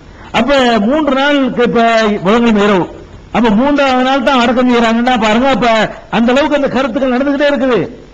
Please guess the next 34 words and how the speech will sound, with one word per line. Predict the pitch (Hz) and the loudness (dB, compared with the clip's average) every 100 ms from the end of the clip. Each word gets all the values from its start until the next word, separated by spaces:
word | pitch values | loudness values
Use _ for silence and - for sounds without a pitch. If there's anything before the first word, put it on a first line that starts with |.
| - - | -20 -4
ஏன்னா | 196 247 185 | -2 0 2
இறந்து | 175 226 247 | 2 2 2
போயிட்டாங்கன்னு | 247 214 233 240 | 2 0 0 2
முடிவு | 214 220 233 | 2 2 0
எடுத்தா | 196 208 | 0 0
தாங்க | 220 214 | 0 0
அடக்கம் | 185 175 | 0 0
செய்ய | 202 190 | 0 0
முடியும். | 175 165 160 165 247 - - - - - | 0 0 0 0 -2 -4 -14 -20 -20 -4
இறந்துட்டாங்களா | 147 220 247 226 220 220 | 0 2 0 0 0 0
இல்லையான்னு | 226 214 214 220 185 | 0 0 0 0 0
சர்ச்சை | 190 196 | -2 0
நடந்துகிட்டு | 214 202 190 190 | -2 0 0 0
இருக்கல, | 202 | -2
எப்படி | 190 190 | 0 0
அடக்கம் | 175 | 0
பண்ண | 190 196 180 | 0 0 0
விடுவாங்க? | 175 180 160 220 240 147 - - - - 127 | 0 0 0 0 0 -4 -10 -20 -20 -10 -2
இறந்துட்டாங்கன்னு | 160 220 190 196 254 294 | 2 2 2 2 2 2
எல்லாம் | 247 240 | 2 2
ஒரு | 226 | 2
முடிவுக்கு | 196 220 233 | 2 0 0
வந்தா | 196 196 202 | 0 0 0
தான் | 233 302 208 - - | 0 -2 -2 -6 -6
அடக்கம் | 160 277 285 262 | -2 0 2 2
செய்யற | 262 240 | 2 2
பேச்சே | 226 247 254 | 0 0 0
வரும். | 240 214 151 - - - - - | 0 0 -4 -10 -20 -20 -20 -6
அந்த | 226 277 | -4 0
அளவுக்கு | 285 302 277 294 | 0 0 0 0
அவங்களுடைய, | 277 262 254 247 233 226 226 220 214 202 196 - - - 202 | 2 2 0 0 2 2 2 0 0 0 0 -4 -12 -8 -2
ஆ, | 208 202 196 196 190 190 185 | 0 2 0 0 0 0 0
உடல் | 214 254 | 0 0
வந்து | 226 214 208 | 0 -2 -2